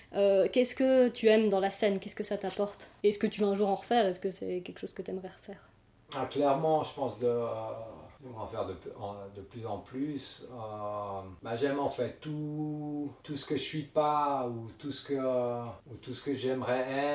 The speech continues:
Speaker 2: être ou en fait, ou de, cette sorte de vérité. Je pense que la vérité en fait, euh, et puis là je parle pas d'écriture ou de, ou de peinture,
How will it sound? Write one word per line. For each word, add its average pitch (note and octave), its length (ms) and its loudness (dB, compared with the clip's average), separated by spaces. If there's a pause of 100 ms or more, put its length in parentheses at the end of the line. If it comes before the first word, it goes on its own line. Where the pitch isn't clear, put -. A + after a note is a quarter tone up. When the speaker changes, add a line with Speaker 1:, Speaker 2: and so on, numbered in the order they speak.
Speaker 2:
être - 200 -6
ou B2 60 -4
en A2+ 120 -4
fait, A#2+ 420 -4
ou A#2 240 -8
de, A2+ 180 -12
cette - 280 -8
sorte B2+ 180 -2
de G#2+ 60 -6
vérité. A#2+ 540 -4
Je - 100 -16
pense E3 220 -2
que F3 40 -4
la C#3 120 2
vérité A#2+ 520 -2
en G2 140 -6
fait, A2+ 420 -8
euh, G#2 460 -4
et - 20 -8 (100)
puis G2+ 160 -16
là G#2 120 -8
je - 80 -10
parle F2+ 180 -8
pas G2 240 -6
d'écriture G#2 840 -12
ou F#2 60 -10
de, F#2 180 -8 (160)
ou B2 100 -18
de G2 60 -10
peinture, G2+ 460 -8